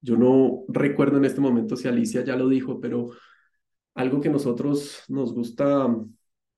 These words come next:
poner sobre la mesa y tratar de, de llevar al entendimiento de los estudiantes es que este programa es un programa en espiral. Nosotros en conferencia vimos una cantidad de temas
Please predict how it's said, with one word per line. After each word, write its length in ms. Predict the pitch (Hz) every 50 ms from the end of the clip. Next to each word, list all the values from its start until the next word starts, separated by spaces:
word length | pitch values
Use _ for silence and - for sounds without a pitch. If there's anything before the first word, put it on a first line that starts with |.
| _ _ _
poner 360 | - 143 135 135 139 131 -
sobre 280 | - 165 156 160 165
la 120 | 147 135 123
mesa 400 | 120 123 123 123 117 - 147 147
y 100 | 143 143
tratar 420 | 156 147 - - 120 120 117 113
de, 360 | 117 131 139 143 143 139 -
de 100 | 143 131
llevar 320 | 120 117 117 120 117 113 123
al 100 | 131 139
entendimiento 600 | 139 131 - 120 120 120 117 113 110 110 107 135
de 60 | 139
los 120 | 139 -
estudiantes 420 | 135 120 - 117 113 110 107 120 117
es 140 | 135 127 -
que 100 | - 147
este 180 | 139 - - -
programa 340 | - 120 123 120 117 123
es 100 | 123 117
un 120 | 135 135 135
programa 340 | - 131 131 131 131 135 -
en 80 | 131
espiral. 760 | 131 123 - - - 120 120 110 - 113 117 113 113 - - _ _ _ _ _ _ _ _ _ _ _ _ _ _ _ _ _ _
Nosotros 680 | - 117 110 117 110 - 123 135 143 143 - - - _ _ _ _ _ _ _ _ _ _ _ _
en 160 | - 131 123
conferencia 460 | - 131 117 110 120 117 117 110 143 131
vimos 300 | 135 135 143 143 - -
una 180 | 147 135 139
cantidad 580 | - 175 160 151 139 - - 156 160 165 175 170
de 140 | 170 190 180
temas 560 | - 202 165 127 117 107 107 - - -